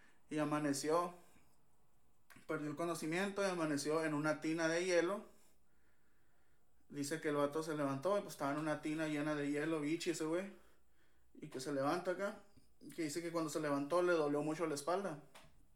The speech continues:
y que se quedó, "No, pues, ¿qué pedo? ¿Por qué me duele la espalda?" Y que dice que cuando se fue a ver al espejo, güey, que tenía dos cortadas,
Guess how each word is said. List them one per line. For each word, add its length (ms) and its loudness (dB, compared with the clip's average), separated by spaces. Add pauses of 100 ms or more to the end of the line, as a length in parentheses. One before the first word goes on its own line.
(1500)
y 120 -8
que 180 -2
se 120 -4
quedó, 220 2
"No, 180 0
pues, 140 -10
¿qué 100 -4
pedo? 560 0
¿Por 100 -8
qué 100 -4
me 100 0
duele 160 2
la 80 4
espalda?" 420 0 (1000)
Y 100 -8
que 120 2
dice 220 2
que 140 -4
cuando 180 -4
se 120 -4
fue 160 4
a 20 8
ver 140 8
al 140 4
espejo, 480 0
güey, 280 -2 (560)
que 100 -4
tenía 380 2
dos 240 4
cortadas, 720 2